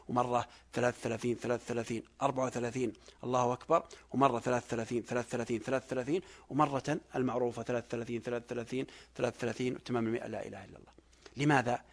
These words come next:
لأن هذا اللي يطبق وينوع أكثر اتباعاً للنبي عليه الصلاة والسلام، لأن النبي طبق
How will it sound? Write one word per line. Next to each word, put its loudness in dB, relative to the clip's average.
لأن 4
هذا 4
اللي 2
يطبق -2
وينوع 2
أكثر 2
اتباعاً 0
للنبي -2
عليه -2
الصلاة -6
والسلام، -8
لأن -2
النبي 4
طبق 4